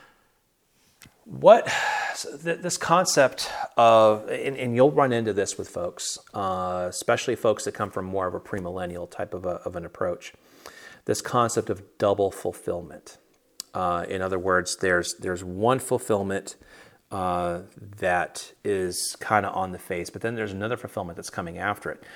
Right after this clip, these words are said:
The n-, the, the kinda neat thing about that is you don't need any evidence for something like that, right?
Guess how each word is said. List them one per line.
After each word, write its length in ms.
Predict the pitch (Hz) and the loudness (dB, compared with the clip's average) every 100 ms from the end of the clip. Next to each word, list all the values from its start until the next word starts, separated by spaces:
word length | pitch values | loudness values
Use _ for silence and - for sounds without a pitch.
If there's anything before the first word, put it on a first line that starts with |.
| - | -14
The 80 | 104 | -8
n-, 240 | 104 113 - | -4 -4 -4
the, 360 | 104 95 64 - | -4 -4 -4 -8
the 160 | 98 | -10
kinda 380 | - - 143 117 | -6 -2 0 -2
neat 380 | 90 90 104 110 | -6 -8 -8 -8
thing 180 | 117 110 | -6 -4
about 320 | 95 92 - | -2 -4 0
that 340 | 123 139 - - - | 2 2 -2 -20 -14
is 100 | 107 | -10
you 80 | 92 | -4
don't 200 | 110 110 | -2 -2
need 160 | 101 101 | -2 -4
any 200 | 92 90 | -4 0
evidence 320 | 101 85 78 | 0 0 -8
for 80 | - | -12
something 280 | - - 87 | -12 -12 -14
like 200 | 76 - | -16 -14
that, 260 | 85 90 90 | -12 -8 -4
right? 220 | 95 | -4